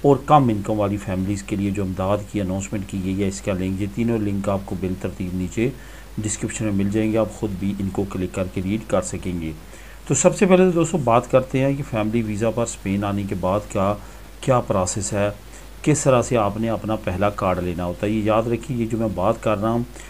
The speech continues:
वो, ए, families के लिए कर रहा हूँ जो resident card holder अपनी families को Spain में बुलाते हैं उनके लिए। जो nationality वाले हैं उनका तो आपको मालूम है कि process काफ़ी आसान और easy है। जो ख़ास तौर पे मैं बात करूँगा जो कि residency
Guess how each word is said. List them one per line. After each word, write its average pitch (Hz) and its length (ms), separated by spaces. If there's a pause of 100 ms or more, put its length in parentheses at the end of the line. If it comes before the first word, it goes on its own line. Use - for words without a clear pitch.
(260)
वो, 180 460 (160)
ए, 110 400
families 117 480
के 131 120
लिए 127 160
कर 113 180
रहा 123 100
हूँ 127 80
जो 123 120
resident 123 500
card 107 320
holder 101 500 (360)
अपनी 120 260
families 104 460
को 120 120
Spain 101 300
में 107 140
बुलाते 101 340
हैं 120 140
उनके 98 300
लिए। 90 180
जो 110 120
nationality 123 560
वाले 120 240
हैं 120 80
उनका 113 300
तो 113 120
आपको 104 280
मालूम 101 420
है 104 80
कि 107 180 (420)
process 113 400
काफ़ी 110 360
आसान 101 360
और 107 220
easy 107 320
है। 117 200
जो 107 100
ख़ास 104 360
तौर 110 140
पे 110 140
मैं 107 140
बात 95 280
करूँगा 107 420 (540)
जो 120 220
कि 131 180
residency 113 760